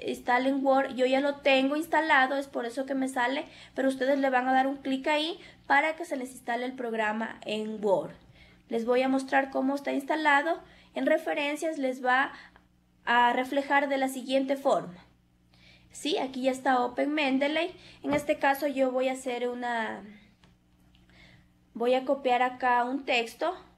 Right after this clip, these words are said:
que es los derechos humanos.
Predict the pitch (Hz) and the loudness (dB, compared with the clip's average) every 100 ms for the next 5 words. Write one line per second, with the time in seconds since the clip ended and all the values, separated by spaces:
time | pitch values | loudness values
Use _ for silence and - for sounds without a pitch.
0 | _ _ _ _ _ _ _ _ _ _ | _ _ _ _ _ _ _ _ _ _
1 | _ 233 247 262 262 247 240 233 294 320 | _ -8 -4 -6 -4 -4 -6 -8 -10 -6
2 | 320 285 277 339 - | -2 0 0 -4 -10